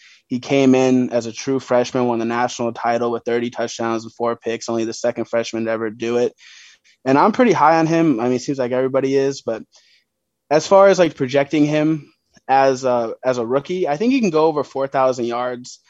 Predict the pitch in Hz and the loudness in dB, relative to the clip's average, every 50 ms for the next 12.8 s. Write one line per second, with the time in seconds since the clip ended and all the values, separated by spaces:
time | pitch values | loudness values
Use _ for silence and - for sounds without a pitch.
0 | _ _ _ _ - 135 135 135 139 135 135 135 131 127 120 - 131 127 127 127 | _ _ _ _ 2 4 6 6 8 8 6 6 6 4 4 4 2 2 2 2
1 | 120 - - 123 123 - - 135 135 135 131 131 143 170 190 208 214 202 165 - | -2 -2 -4 -4 -4 -2 -2 -2 0 2 2 2 2 2 2 0 -2 -4 -6 -4
2 | - 143 135 135 131 - 139 127 131 127 127 123 110 117 117 117 113 117 117 120 | 0 0 0 0 0 -4 -6 -2 0 0 0 0 -2 -6 -6 -4 -4 -4 -4 -4
3 | - 131 127 127 131 127 - - - _ _ _ _ _ _ _ - 131 127 131 | -4 -6 -4 -4 -6 -8 -10 -16 -20 _ _ _ _ _ _ _ -2 2 4 4
4 | 123 120 120 120 127 131 135 139 135 - 147 135 135 143 143 139 139 143 - 156 | 6 6 6 6 6 6 6 4 4 2 2 0 2 2 4 4 4 2 2 -2
5 | 151 147 - 175 160 - - - _ _ _ _ - 127 135 131 127 127 - 170 | -4 -2 -4 -6 -6 -6 -10 -14 _ _ _ _ 0 2 4 4 2 2 0 0
6 | 160 156 143 135 - 151 156 151 135 123 120 113 117 123 123 _ _ _ _ _ | 0 0 -2 -2 0 0 0 0 -2 -4 -4 -4 -4 -6 -8 _ _ _ _ _
7 | _ _ _ _ _ 147 143 131 127 123 - _ _ _ - 127 156 175 190 202 | _ _ _ _ _ 4 4 4 4 2 -2 _ _ _ -4 0 2 4 4 4
8 | 220 226 226 208 185 202 165 131 117 120 127 131 135 135 127 120 120 - - 135 | 4 4 2 2 2 2 2 2 0 0 2 4 4 4 2 0 -6 -10 -8 -6
9 | 127 117 107 95 101 120 120 - 151 147 - - 170 180 175 - 185 175 160 - | -6 -6 -6 -6 -6 -8 -6 -6 -6 -6 -4 -4 -4 -2 0 2 2 2 2 0
10 | 156 123 123 127 131 127 123 117 123 135 - - - 139 131 127 120 120 - - | 0 -2 0 0 2 2 2 2 0 0 -4 -6 -4 -4 -2 -2 -2 -4 -4 -4
11 | 120 123 131 127 120 120 113 104 104 120 127 131 135 135 131 120 123 123 123 123 | -2 -2 -2 -2 -2 -4 -4 -4 -4 0 2 2 4 2 2 2 2 2 2 2
12 | 120 117 123 120 120 117 120 - - - 120 120 120 120 123 131 | 0 -2 -4 -4 -4 -4 -6 -8 -10 -8 -6 -6 -4 -4 -6 -8